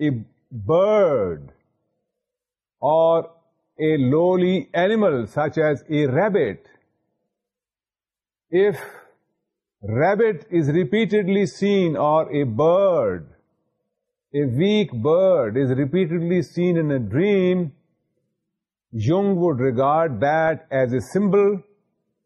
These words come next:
of weakness, of inferiority, and convey to the person, to the patient, to the dreamer how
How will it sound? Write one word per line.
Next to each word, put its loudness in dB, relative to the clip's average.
of -2
weakness, -4
of 0
inferiority, 0
and 0
convey 0
to 0
the 0
person, 0
to -2
the 0
patient, -2
to -4
the -4
dreamer 0
how 0